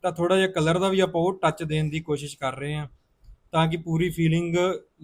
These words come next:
ਲਾਉਣ 'ਤੇ ਤਾਂ ਉਹ ਆਵੇ ਹੀ ਆਵੇ, ਵੇਖਣ 'ਤੇ ਵੀ ਉਹ ਫੀਲਿੰਗ ਆਵੇ। ਤਾਂ ਹੁਣ ਆਪਾਂ ਉਹਦਾ ਯੰਤਰ ਉਹ ਵਰਤਣ ਲੱਗੇ ਹਾਂ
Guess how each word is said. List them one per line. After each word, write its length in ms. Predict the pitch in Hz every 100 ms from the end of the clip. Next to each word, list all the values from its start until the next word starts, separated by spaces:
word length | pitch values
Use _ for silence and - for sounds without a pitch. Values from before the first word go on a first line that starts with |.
| 143
ਲਾਉਣ 300 | 143 151 165
'ਤੇ 120 | 185
ਤਾਂ 80 | 180
ਉਹ 120 | 180
ਆਵੇ 200 | 156 143
ਹੀ 80 | 170
ਆਵੇ, 240 | 170 160 165
ਵੇਖਣ 400 | 147 143 160 156
'ਤੇ 120 | 151
ਵੀ 120 | 151
ਉਹ 160 | 147 139
ਫੀਲਿੰਗ 280 | 135 131 120
ਆਵੇ। 240 | 104 110 _ _ _ _ _ _ _
ਤਾਂ 120 | 175 170
ਹੁਣ 300 | 131 143 165
ਆਪਾਂ 480 | 165 165 175 180 190 -
ਉਹਦਾ 220 | 160 165 165
ਯੰਤਰ 400 | 131 143 143 160
ਉਹ 160 | 151 165
ਵਰਤਣ 340 | 151 151 151
ਲੱਗੇ 280 | 143 127 139
ਹਾਂ 100 | 147